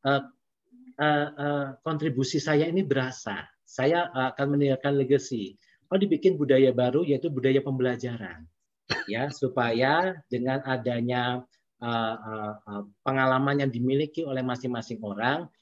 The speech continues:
bisa memperkaya kompetensi orang lain. Dan akhirnya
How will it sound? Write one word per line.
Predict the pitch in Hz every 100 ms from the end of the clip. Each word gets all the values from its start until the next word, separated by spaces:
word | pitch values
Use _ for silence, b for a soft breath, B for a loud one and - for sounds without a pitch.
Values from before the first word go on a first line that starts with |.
| _
bisa | 127 127 160
memperkaya | 160 147 143 - 127 135 156
kompetensi | 139 - 123 131 - 151
orang | 123 120
lain. | 110 87 78 _ _ _ _ -
Dan | 127 143 135
akhirnya | 123 123 110 107 110 123 156